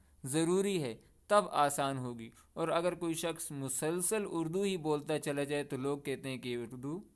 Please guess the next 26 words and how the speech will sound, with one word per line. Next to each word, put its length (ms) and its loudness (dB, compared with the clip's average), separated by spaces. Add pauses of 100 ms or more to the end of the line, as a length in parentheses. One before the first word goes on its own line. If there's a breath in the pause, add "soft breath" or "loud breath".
(140)
मुश्किल 360 -6
हो 180 -10
गई 140 -16
है।" 140 -18 (400 loud breath)
और 140 -2
ये 100 0
हमारा 320 0
कल्चर 480 -2
भी 260 -6 (240)
अब 240 0
ऐसे 260 -2
ही 80 -2
हो 160 -6
चुका 240 -4
है, 220 -2 (340 loud breath)
उर्दू 300 -2
बोलने 360 0
वाले 400 2 (600)
बहुत 420 -2
कम 220 2
लोग 240 -2
बाकी 300 -2
हैं। 160 -20 (840 loud breath)
उन्होंने 400 -2
गज़ल, 420 0 (720)
गीत, 540 0